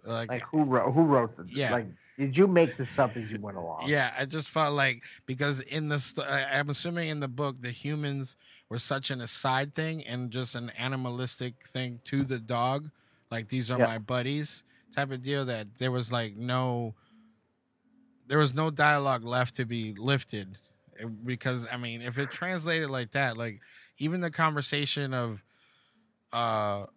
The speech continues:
Speaker 1: uh, of him and, and between him and his sister, like, that morning that the dog did see him tied up to the tree, uh, he goes, "Hey, last," she's like, "Oh, last night,
Speaker 2: Where'd you
Speaker 1: Thor,
Speaker 2: go?"
Speaker 1: Thor was acting really strange.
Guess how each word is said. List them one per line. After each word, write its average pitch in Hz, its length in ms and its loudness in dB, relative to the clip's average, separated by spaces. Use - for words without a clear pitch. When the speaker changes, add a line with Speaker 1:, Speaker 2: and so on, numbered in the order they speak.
Speaker 1:
uh, 117 240 0
of 110 300 -2
him 143 360 0
and, 139 260 -2
and 123 280 -4
between 131 340 -2
him 139 240 4
and 127 80 0
his 113 120 -2
sister, 123 500 -2
like, 110 220 -6
that 110 200 -4
morning 120 400 -4
that 110 180 -6
the 107 80 -8
dog 110 400 -4
did 127 220 -6
see 107 220 -8
him 104 200 -14
tied 104 300 -6
up 104 160 -8
to - 100 -12
the 104 120 -8
tree, 104 400 -6
uh, 113 140 2
he 127 140 0
goes, 120 360 -2
"Hey, 202 200 -8
last," 202 360 -4
she's 143 320 -6
like, 139 180 0
"Oh, 151 400 -2
last 151 360 0
night, 170 400 -2
Speaker 2:
Where'd 135 180 2
you 156 60 2
Speaker 1:
Thor, 214 120 2
Speaker 2:
go?" 107 280 4
Speaker 1:
Thor 196 360 2
was 135 220 -2
acting 143 580 -2
really 151 320 -2
strange. 165 800 -6